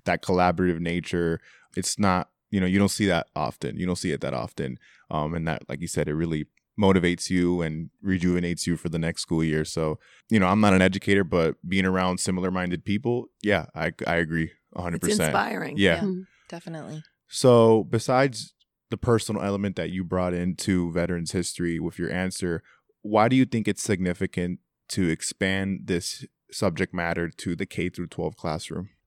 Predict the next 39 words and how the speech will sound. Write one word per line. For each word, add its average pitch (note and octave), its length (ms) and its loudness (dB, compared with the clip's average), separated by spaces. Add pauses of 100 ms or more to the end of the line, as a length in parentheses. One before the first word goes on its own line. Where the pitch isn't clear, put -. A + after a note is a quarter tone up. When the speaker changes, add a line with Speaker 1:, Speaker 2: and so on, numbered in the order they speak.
Speaker 3:
I G3 80 -8
think G3+ 320 -6
for F3+ 420 -4
the E3+ 120 -4
students E3+ 760 -2
that D3+ 520 -6 (160)
Erica F3 640 0
and D#3+ 500 -4
I D3+ 200 -2
teach, - 480 -6
we're E3 180 -2
in D#3+ 120 -4
a D3 80 -6
Title D#3+ 420 -2
One C#3+ 240 -6
school F3+ 640 0 (440)
where D#3+ 580 -2 (640)
even G3+ 280 0
being F3 280 0
in D#3+ 140 -4
Saint D3+ 280 0
Augustine, E3+ 500 -2
they D3+ 120 -8
have C#3+ 520 -8
all E3+ 160 0
this F3 200 4
amazing D#3 360 -6
history D#3+ 480 -2
around C#3+ 320 -6
them, D3 320 -6
but D3 400 -4
most D#3 540 -2
of D#3 140 -8
them D3 360 -4
don't D3+ 420 -4
have D3 460 -4
the D3 160 -6
ability D3 460 -4
to D3 360 -4